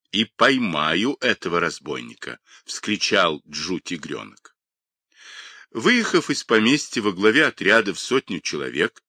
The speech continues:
Джу Тигренок ринулся навстречу противнику, а у того было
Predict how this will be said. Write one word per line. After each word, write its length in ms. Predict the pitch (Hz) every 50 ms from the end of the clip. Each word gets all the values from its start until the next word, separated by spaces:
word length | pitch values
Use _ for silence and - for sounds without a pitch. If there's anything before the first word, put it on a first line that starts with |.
| _ _ _ - - - - - - -
Джу 220 | 78 - - 214
Тигренок 760 | - - 123 98 78 85 95 120 139 147 151 151 147 - - -
ринулся 600 | - 98 113 165 185 151 127 113 98 - - - 87
навстречу 600 | 98 101 92 - - - 95 98 90 - - -
противнику, 800 | - - 69 65 _ - 160 208 214 208 202 - - 196 190 190 _ _ _ - - - - - - _ -
а 140 | 95 110
у 120 | 113 110 107
того 380 | - - - 92 139 196 226
было 500 | 185 143 151 185 202 196 196 190 185 160